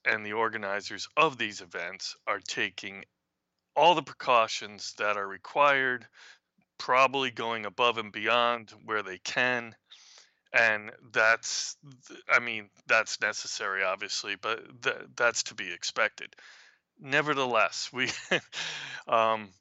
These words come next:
I don't wanna pick on you, but, you know, you are fully vaxxed and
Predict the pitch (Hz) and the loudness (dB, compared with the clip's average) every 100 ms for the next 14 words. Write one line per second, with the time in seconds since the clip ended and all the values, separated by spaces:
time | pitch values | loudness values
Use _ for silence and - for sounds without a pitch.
0 | _ - 104 104 110 110 113 101 _ _ | _ -2 0 0 0 -2 -2 -6 _ _
1 | - 143 135 135 127 127 175 269 214 - | -4 -2 4 4 4 2 0 -2 -2 2
2 | 113 110 - - 131 120 107 107 104 107 | 2 2 -4 -10 -6 -4 -2 -2 -2 -6
3 | 53 - 127 104 104 117 120 123 123 123 | -10 -16 -12 -8 -2 0 2 0 -2 -2
4 | 123 120 - 101 98 95 - - - 139 | -4 -8 -2 2 2 -2 -14 -12 0 4
5 | 113 101 117 127 127 - - - 110 98 | 4 4 8 8 6 0 -10 -10 -12 -10
6 | 95 92 90 90 | -14 -14 -18 -20